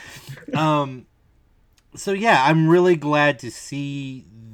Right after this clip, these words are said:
them really go back to, to those roots within the Star Wars narrative. All right.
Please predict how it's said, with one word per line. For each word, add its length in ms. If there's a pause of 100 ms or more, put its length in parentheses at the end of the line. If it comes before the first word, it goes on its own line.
(100)
them 240
really 240
go 200
back 320
to, 320 (100)
to 160
those 420
roots 800 (560)
within 720
the 100
Star 320
Wars 340
narrative. 920 (1080)
All 220
right. 300